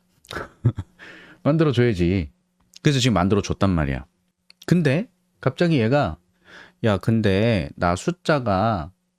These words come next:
좀 너무 큰 숫자도 다 받을 수 있는데 나 그렇게 필요 없거든.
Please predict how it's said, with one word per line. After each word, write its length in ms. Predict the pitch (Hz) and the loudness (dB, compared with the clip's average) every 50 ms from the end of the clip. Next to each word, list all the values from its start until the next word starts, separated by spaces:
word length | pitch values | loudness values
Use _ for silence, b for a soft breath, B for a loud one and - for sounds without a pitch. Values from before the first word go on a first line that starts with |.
| _ - | _ -4
좀 500 | - 143 131 120 123 135 127 95 76 - - _ _ _ _ _ _ _ _ _ | -2 0 0 0 0 0 0 -2 -2 -6 -10 _ _ _ _ _ _ _ _ _
너무 240 | - 107 107 110 117 | 0 2 2 2 0
큰 220 | 113 - - 240 233 | 0 0 0 0 2
숫자도 440 | 226 233 220 - 170 147 117 117 | 0 -2 0 0 0 0 0 0
다 140 | - - 107 | 0 0 -2
받을 280 | - - 101 92 113 110 | 0 0 0 0 0 -2
수 140 | - - 104 | 0 0 0
있는데 180 | 101 95 92 | 0 2 2
나 120 | 92 87 87 | 0 0 0
그렇게 320 | - - 104 101 - 104 | 0 0 0 0 0 -4
필요 300 | - - - 202 202 143 | -4 -2 -2 0 0 0
없거든. 500 | 90 - _ 95 87 - 113 143 208 | 0 -2 _ -2 -2 0 -2 -4 -4